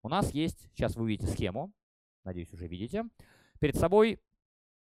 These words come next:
стандартная схема на вебинарах по развитию памяти, эффективному чтению, работе с информацией. Я эту схему даю. В чём суть? Вся ваша работа заключается, именно мозга, заключается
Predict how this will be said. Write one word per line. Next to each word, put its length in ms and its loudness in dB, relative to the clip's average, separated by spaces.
стандартная 460 2
схема 460 -2
на 360 0
вебинарах 600 0
по 340 2
развитию 400 -2
памяти, 580 0
эффективному 340 -10
чтению, 280 -2
работе 220 0
с 40 -18
информацией. 460 -4
Я 80 0
эту 120 -4
схему 260 -6
даю. 280 2
В 40 -14
чём 280 4
суть? 300 -2
Вся 240 4
ваша 220 4
работа 260 2
заключается, 800 -2
именно 320 -4
мозга, 540 -2
заключается 480 -2